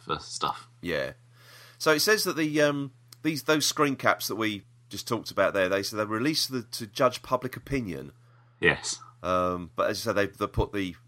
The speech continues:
Speaker 2: um, the mock-up, not final watermarks on all the images.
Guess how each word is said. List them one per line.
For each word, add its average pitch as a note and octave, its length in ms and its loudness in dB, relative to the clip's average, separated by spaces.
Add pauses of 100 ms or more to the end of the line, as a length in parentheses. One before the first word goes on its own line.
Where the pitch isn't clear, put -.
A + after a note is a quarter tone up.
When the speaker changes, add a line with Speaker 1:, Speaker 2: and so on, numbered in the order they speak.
(200)
Speaker 2:
um, F2+ 340 -2
the G2+ 100 -2
mock-up, A2 480 2 (220)
not G2 220 -4
final G#2 320 0
watermarks F#2 600 -4
on G2 60 -10
all E2+ 60 -8
the F2 100 -6
images. D#2 520 -8